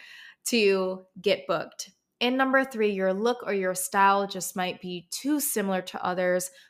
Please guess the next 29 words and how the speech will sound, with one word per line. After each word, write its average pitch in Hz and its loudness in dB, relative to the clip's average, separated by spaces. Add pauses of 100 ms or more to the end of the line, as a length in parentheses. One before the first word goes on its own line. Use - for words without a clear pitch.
Find 240 4
something 214 -4
that 185 2 (500)
really 220 2
resonates 190 0
and 180 -8
stands 180 -6
out 175 0 (540)
and 175 -2 (680)
shares 190 4 (140)
the 208 -2
authenticity 180 -2 (180)
that 180 -2
you 190 -4
have 175 2
in 180 -4
this 175 -6
industry. - -6 (580)
Based 233 8
on 330 4
these 330 0
three 320 0
things, 277 -2
let's 214 -4
do 220 -2
a 190 -4
really 220 0
quick 294 -6
reflection. 220 -2